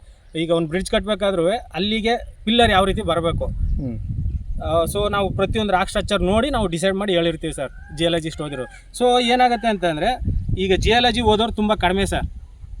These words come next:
Speaker 1: ಜಿಯಾಲಜಿ ಸಬ್ಜೆಕ್ಟ್ ಓದೋರು ಕಡಿಮೆ. ಏನಕ್ಕೆ ಅಂತ ಅಂತಂದ್ರೆ, so ಒಂದು, ಆ, ಜನರಲ್ ಆಗಿ ಹೆಂಗೆ ಯೋಚನೆ ಮಾಡ್ತಾರೆ ಅಂತಂದ್ರೆ ಜಿಯಾಲಜಿಗೆ ಸ್ಕೋಪ್ ಇಲ್ಲ ಅಂತ ಯೋಚನೆ ಮಾಡ್ತಾರೆ.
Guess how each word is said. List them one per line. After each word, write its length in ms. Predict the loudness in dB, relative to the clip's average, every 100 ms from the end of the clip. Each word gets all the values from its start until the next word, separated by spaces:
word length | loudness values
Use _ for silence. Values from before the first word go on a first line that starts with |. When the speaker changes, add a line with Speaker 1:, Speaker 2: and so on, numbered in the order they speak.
| 0
Speaker 1:
ಜಿಯಾಲಜಿ 300 | 2 2 0
ಸಬ್ಜೆಕ್ಟ್ 340 | -2 -2 0
ಓದೋರು 200 | 0 2
ಕಡಿಮೆ. 280 | 2 0 2
ಏನಕ್ಕೆ 420 | 4 4 2 0
ಅಂತ 180 | 0 0
ಅಂತಂದ್ರೆ, 600 | -2 -2 -6 -2 -2 -2 -12 _ _ _ -2
so 60 | 2 4 4 2 0 0
ಒಂದು, 680 | 2 2 6 6 6 2 _ _ 4
ಆ, 380 | 6 8 8 6 -2 -6 -6
ಜನರಲ್ 340 | -4 -2 0 2
ಆಗಿ 100 | 2
ಹೆಂಗೆ 180 | 2 2
ಯೋಚನೆ 200 | 0 2
ಮಾಡ್ತಾರೆ 340 | 2 2 0
ಅಂತಂದ್ರೆ 380 | 0 -2 -2 -4
ಜಿಯಾಲಜಿಗೆ 560 | -2 0 0 0 -2
ಸ್ಕೋಪ್ 300 | -2 0 0
ಇಲ್ಲ 120 | 2 2
ಅಂತ 160 | 2
ಯೋಚನೆ 220 | 0 0
ಮಾಡ್ತಾರೆ. 320 | -2 -4 -6